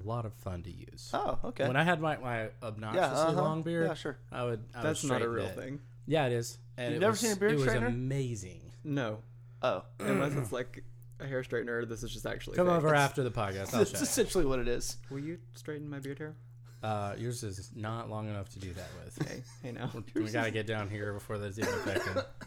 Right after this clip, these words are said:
Speaker 2: <laughs> Yours. Yeah, I mean, it's basically a beard straightener. I mean, a, a hair straightener for, for your beard.
Speaker 1: I will admit the coffee nacho combination is rough.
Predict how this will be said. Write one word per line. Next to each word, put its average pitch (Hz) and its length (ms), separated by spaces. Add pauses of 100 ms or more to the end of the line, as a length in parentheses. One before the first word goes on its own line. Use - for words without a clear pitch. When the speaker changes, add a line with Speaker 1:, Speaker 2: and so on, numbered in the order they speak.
(140)
Speaker 2:
<laughs> 170 120 (1300)
Yours. 127 400 (1000)
Yeah, 165 160
I 170 40
mean, 175 100
it's 147 100
basically 147 320
a 120 40
beard 113 260
straightener. 107 420 (200)
I 123 60
mean, 139 140
a, 123 160
a 117 140
hair 127 180
straightener 110 360
for, - 240 (240)
for - 100
your 62 80
beard. - 160
Speaker 1:
I 143 100
will 175 240
admit 135 460
the 127 100
coffee 143 720 (180)
nacho 117 380
combination 107 560
is 95 140
rough. - 580